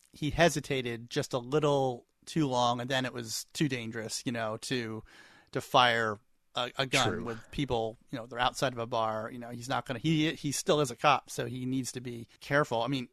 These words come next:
Speaker 1: for, for all he knows, that was a regular person just watching what was happening. So I'm sure the, the law-abiding citizen part of him was like, you know,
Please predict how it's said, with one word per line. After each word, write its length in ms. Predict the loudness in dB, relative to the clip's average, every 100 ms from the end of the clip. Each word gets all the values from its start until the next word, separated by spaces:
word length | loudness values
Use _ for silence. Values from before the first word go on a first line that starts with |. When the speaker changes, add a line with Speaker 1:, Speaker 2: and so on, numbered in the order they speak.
| _
Speaker 1:
for, 260 | 0 0 -2
for 200 | 0 6
all 100 | 8
he 80 | 6
knows, 220 | 4 2
that 120 | 0
was 100 | -2 -4
a 60 |
regular 440 | -2 -2 0 0 0
person 520 | 2 2 0 -6 -6
just 360 | -6 -6 -8 -10 _ -16
watching 580 | 2 4 4 0 -4 -4
what 120 | -6
was 140 | -2
happening. 520 | 2 2 0 -8 -10 -16 -20 -20 -18
So 460 | -6 0 0 0 -4 _ _
I'm 160 | 0 0
sure 460 | -2 0 4 4 2
the, 420 | -2 -8 -8 -14 _ _
the 280 | -12 -6 -4
law-abiding 720 | 2 6 6 4 0 0 -4
citizen 460 | -6 -2 -2 -4 -6
part 260 | -4 0 0
of 100 | -2
him 200 | -6 -6
was 180 | -8 -8
like, 180 | -8 -10 _ _ _ _
you 80 |
know, 100 | -8